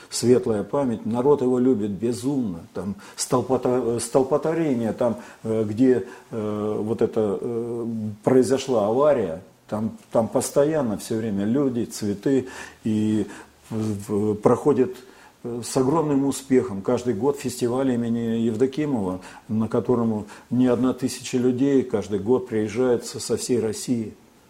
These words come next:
Поются песни, вспоминаем, э,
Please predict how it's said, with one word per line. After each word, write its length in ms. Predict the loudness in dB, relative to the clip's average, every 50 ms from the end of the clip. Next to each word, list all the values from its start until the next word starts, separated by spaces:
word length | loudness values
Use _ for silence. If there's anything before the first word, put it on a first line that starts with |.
| _ _ _ _ _ _ _
Поются 460 | -2 0 2 4 4 2 2 0 0 -2
песни, 560 | 0 2 2 2 2 0 -2 -4 -6 -6 -8 -12 -18 -20 _ _ _ _ _ _ _ _ _ _ -20 -20 -20 -20 _ _ _ _ _ _ _ _ -14 -12
вспоминаем, 800 | -10 -8 -6 -4 -2 0 2 4 4 4 4 2 2 0 -2 -4
э, 220 | -4 -6 -6 -8